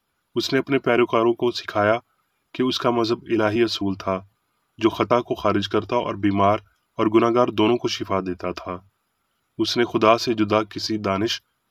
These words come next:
عمل اور نہ ہی زندگی کا دعویٰ کیا۔ باوجود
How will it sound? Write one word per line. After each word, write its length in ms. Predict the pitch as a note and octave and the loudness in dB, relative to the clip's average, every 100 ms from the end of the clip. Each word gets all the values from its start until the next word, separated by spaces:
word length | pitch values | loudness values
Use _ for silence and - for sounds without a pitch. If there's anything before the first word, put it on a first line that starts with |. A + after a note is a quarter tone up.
| _ | _
عمل 280 | A2+ G#2+ A#2 B2+ _ _ _ | -2 0 0 0 _ _ _
اور 100 | A2 | 0
نہ 100 | A2 | 4
ہی 200 | B2 C3 | 2 2
زندگی 320 | A#2 G#2+ G#2 G#2+ | -2 0 0 -2
کا 120 | G#2+ | -2
دعویٰ 260 | G2 F2+ F#2+ | -2 -2 -4
کیا۔ 320 | - F#2 F#2 G2 _ _ _ _ _ - | -4 -6 -6 -8 _ _ _ _ _ 2
باوجود 460 | G#2+ G#2+ G#2 A#2+ | 6 6 6 2